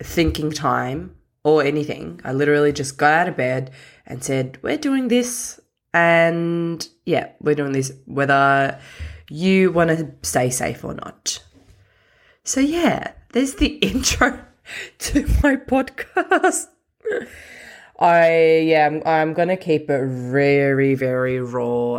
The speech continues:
and real and just however I'm expressing myself is gonna come out through the mic. So, yeah, it just brings me to what, why I wanted to start the podcast. I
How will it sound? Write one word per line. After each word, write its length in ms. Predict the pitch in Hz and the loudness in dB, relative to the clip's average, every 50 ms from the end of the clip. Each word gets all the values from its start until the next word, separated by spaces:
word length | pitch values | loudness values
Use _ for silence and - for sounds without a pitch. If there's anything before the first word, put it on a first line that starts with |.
| - - | -6 -6
and 280 | 123 123 123 120 120 123 | -8 -8 -8 -10 -10 -8
real 460 | 123 123 123 123 123 123 123 123 123 123 | -4 -4 -4 -2 -2 -4 -4 -4 -6 -6
and 220 | 127 123 120 120 | -8 -8 -8 -8
just 540 | 117 - 117 120 - - - - - - - - _ _ _ _ _ _ _ _ _ _ _ _ - - - | -8 -6 -6 -4 -4 -6 -6 -8 -10 -16 -18 -18 _ _ _ _ _ _ _ _ _ _ _ _ -20 -18 -14
however 420 | - 135 165 165 160 160 143 151 | -4 0 2 2 4 4 2 2
I'm 240 | 147 - 143 143 143 | 2 2 2 2 0
expressing 500 | 143 135 - - - 151 156 - 160 151 | -2 -4 -4 -2 -2 -2 -2 -4 -4 -2
myself 640 | 151 143 139 139 - 143 135 131 131 131 131 131 135 - | -2 -2 -2 -2 -2 0 0 0 0 0 -2 -6 -8 -10
is 120 | - 135 131 | -10 -8 -6
gonna 200 | - 131 131 131 | -4 -4 -4 -6
come 240 | 135 - 123 123 123 | -6 -8 -8 -6 -6
out 180 | 120 117 - - | -8 -8 -10 -8
through 160 | 135 127 120 | -6 -4 -4
the 40 | 117 | -4
mic. 460 | 117 113 101 - - - - - - - - _ _ _ _ _ _ _ | -4 -4 -6 -6 -8 -12 -16 -18 -18 -18 -20 _ _ _ _ _ _ _
So, 960 | - - - 190 185 180 185 185 180 175 175 175 180 175 175 175 175 180 - - - - - - | -12 -6 0 2 2 4 4 2 2 2 2 2 2 2 2 2 0 -2 -4 -6 -10 -12 -12 -10
yeah, 300 | - 190 202 202 151 107 - | -4 -2 0 0 0 0 0
it 140 | 147 156 151 | -2 -2 -2
just 240 | 208 202 208 - - | -2 -4 -4 -2 0
brings 320 | 165 165 165 165 165 - | 0 0 0 0 -2 -4
me 140 | 170 160 156 | -2 -2 -2
to 920 | 156 - - 165 156 156 151 151 151 151 151 151 151 151 151 151 151 - - _ _ _ _ _ _ - | -4 -4 -2 0 2 2 4 4 4 2 2 2 2 2 2 2 0 -2 -6 _ _ _ _ _ _ -18
what, 720 | - - 143 143 143 143 147 151 156 175 - - - _ _ _ _ _ _ _ _ _ _ _ | -16 -14 -14 -12 -6 -2 0 0 2 0 0 -2 -6 _ _ _ _ _ _ _ _ _ _ _
why 500 | - 139 135 139 147 143 151 180 233 285 | -16 -8 -2 0 2 2 2 2 2 2
I 120 | 294 214 165 | 0 0 0
wanted 360 | 156 156 147 147 151 151 151 | 0 0 0 0 0 -2 -2
to 240 | - - 156 156 147 | -2 0 0 0 0
start 340 | 151 - 165 151 147 151 - | 0 -2 -2 -2 -2 -4 -8
the 80 | 143 | -10
podcast. 800 | - - - 147 139 - - 147 110 - - - - - - - - _ | -8 -6 -6 -6 -8 -8 -6 -6 -6 -6 -6 -10 -14 -16 -16 -18 -8 _
I 840 | 147 156 160 160 160 160 160 160 160 160 160 160 160 160 160 160 160 | 0 0 2 2 2 2 2 2 4 4 4 4 4 2 0 -2 -4